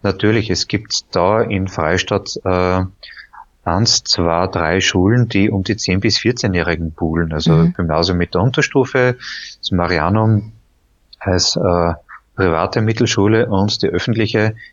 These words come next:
Speaker 1: Mittelschule, wo die Hälfte Musikklassen sind.
Speaker 2: Mhm.
Speaker 1: Äh, also da gibt's schon, ja, ich sage mal, wirklich Konkurrenz. Das ist,
Speaker 2: Mhm.
Speaker 1: ist einfach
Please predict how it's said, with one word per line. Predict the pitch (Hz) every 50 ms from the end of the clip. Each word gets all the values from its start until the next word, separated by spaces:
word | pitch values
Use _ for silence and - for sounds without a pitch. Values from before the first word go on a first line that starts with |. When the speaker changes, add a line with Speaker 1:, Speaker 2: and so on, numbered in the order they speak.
| _
Speaker 1:
Mittelschule, | - 104 98 - 117 98 - - 98 98 104 104 104 98 92
wo | 95 90 90 92 92
die | 90 - 90
Hälfte | 85 85 85 - - - 95 92
Musikklassen | 90 87 87 85 - 92 - - - - - 71 - - - - -
sind. | - - - - -
Speaker 2:
Mhm. | - 156 151 156 165 165 - _ - _ - _ _ _ _ _ _ _ _ _ -
Speaker 1:
Äh, | 95
also | 87 85 87 87 90 87 90 98 90
da | 80 - 87 82 101 120 117
gibt's | - 120 113 - - - - - - - - 110 110
schon, | - - - 85 95 107 113 113 113 110 107 95 - - _ _ _ _ _
ja, | 92 90 90
ich | 85 85
sage | 95 90 95
mal, | 95 95 95 95 92 92 92 - _ _ _
wirklich | 92 90 - - 110 107 - - _
Konkurrenz. | - 101 92 87 - 110 85 73 67 67 - - - -
Das | - - -
ist, | 92 87 - - - - - -
Speaker 2:
Mhm. | - 156
Speaker 1:
ist | 104 87 90
einfach | 80 73 69 69